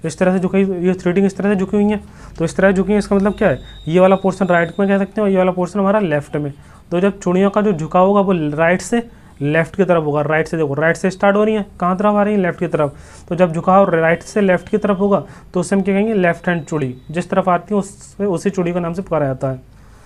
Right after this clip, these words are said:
इसी तरह से आप देखिए ये वाला diagram, इसमें क्या हो रहा है, जो चूड़ियाँ आपकी दिख रही हैं, ये किसका diagram है, Right hand चूड़ी का।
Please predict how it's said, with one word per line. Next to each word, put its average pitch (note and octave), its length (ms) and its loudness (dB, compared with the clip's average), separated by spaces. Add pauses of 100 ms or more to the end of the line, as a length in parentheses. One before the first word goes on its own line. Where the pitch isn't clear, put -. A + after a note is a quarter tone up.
(220)
इसी D3+ 180 -10
तरह F#3 140 2
से F3+ 120 0
आप F3+ 80 4
देखिए F3+ 280 0
ये F#3 80 2
वाला D3 140 0
diagram, C#3+ 360 -4 (1300)
इसमें A3+ 320 0
क्या G#3+ 100 2
हो G3 60 4
रहा F#3 120 4
है, D#3+ 60 0
जो F3+ 80 2
चूड़ियाँ F#3 380 4
आपकी F#3 200 0
दिख E3 140 0
रही E3 160 -2
हैं, F#3 100 -2 (360)
ये F3+ 140 -2
किसका F#3+ 300 -2
diagram G3+ 360 2
है, D#3+ 100 2
Right F3 360 0
hand E3+ 200 -6
चूड़ी C#3+ 240 -2
का। C3 140 -6